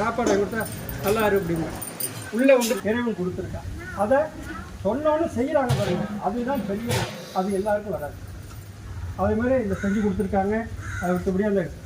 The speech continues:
காளியம்மன் கோவிலோ நம்ம சிறப்பா அதை பண்ணணும். மற்ற வேலைகள்லாம் நான் இருக்கு, பெரிய பெரிய வேலைகள்லாம் நம்மளுக்கு வந்து சின்ன வேலை, எல்லா வேலையும் பெரிய வேலையா தான் நம்மளுக்கு வருது. இறைவன் கொடுக்குறான், அந்த காரியத்தை நம்ம செய்யணும்னு பிரார்த்தனை பண்ணி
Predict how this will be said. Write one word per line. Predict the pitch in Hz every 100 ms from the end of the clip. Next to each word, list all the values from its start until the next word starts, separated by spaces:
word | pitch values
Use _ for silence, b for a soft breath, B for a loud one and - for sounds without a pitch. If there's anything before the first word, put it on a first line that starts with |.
| -
காளியம்மன் | 208 247 226 202 180 - - - - - -
கோவிலோ | 196 214 202 220 233 180
நம்ம | 175 175 165
சிறப்பா | 175 170 202 196
அதை | 165 175
பண்ணணும். | 180 185 208 220 - - -
மற்ற | 165 185 175 175 170
வேலைகள்லாம் | 185 202 185 196 190
நான் | 175 190
இருக்கு, | 196 202 240 - -
பெரிய | 180 185 175
பெரிய | 175
வேலைகள்லாம் | 180 190 180 202 220 214
நம்மளுக்கு | 170 185 180 185
வந்து | 190 254 -
சின்ன | 214 254 226
வேலை, | 220 196 202 - - - - - -
எல்லா | 190 226 220
வேலையும் | 233 254 -
பெரிய | 196 247 233
வேலையா | 202 202 196
தான் | 214
நம்மளுக்கு | 180 165 165
வருது. | 160 185 226 - - - 165
இறைவன் | 202 202 175
கொடுக்குறான், | 180 185 196 220 180 170 156 170
அந்த | 170 -
காரியத்தை | 196 208 202 202
நம்ம | 180 160 180
செய்யணும்னு | 214 233 240 254 175
பிரார்த்தனை | 185 190 202 190
பண்ணி | 196 220